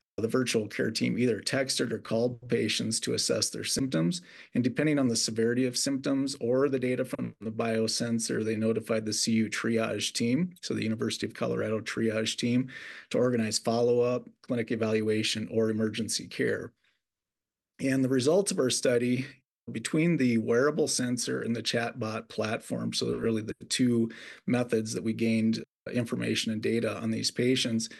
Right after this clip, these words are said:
we had two hundred nineteen alerts during the study period, with about eighty percent of those alerts coming from the biosensor through the remote monitoring, uh, platform.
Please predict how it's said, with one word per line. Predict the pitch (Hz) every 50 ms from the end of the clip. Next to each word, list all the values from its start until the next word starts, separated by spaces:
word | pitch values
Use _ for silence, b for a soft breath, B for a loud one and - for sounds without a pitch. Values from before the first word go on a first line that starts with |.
| B B B B B B B
we | - 135
had | 127 120 113 -
two | - 180
hundred | 185 185 185 156 135
nineteen | 127 120 117 123 131 131 - - - 143 135 127 123
alerts | - - 107 104 101 104 110 117 131 127 - -
during | - 127 123 123
the | 120 123
study | 120 - - 123 120 127
period, | 120 117 - 135 127 131 131 131 131 -
with | - 113 113 -
about | 117 107 107 113 - -
eighty | 131 127 139 151 156 147
percent | - 143 - - 135 127 123
of | 113 117
those | 117 113 120 120 113 127
alerts | - - 107 113 113 117 113 - -
coming | - 117 117 110 113
from | - - 110
the | 104 104
biosensor | 117 - 110 104 107 107 107 - - - - 110 113 - 139 147 147 -
through | - 110
the | 110 113
remote | 110 110 107 110 113 113 117 117 - - _ -
monitoring, | 117 117 110 110 120 117 - - 117 110 104 101 101 120 - -
uh, | - 123 - -
platform. | - - - - 113 - - - 139 143 170 175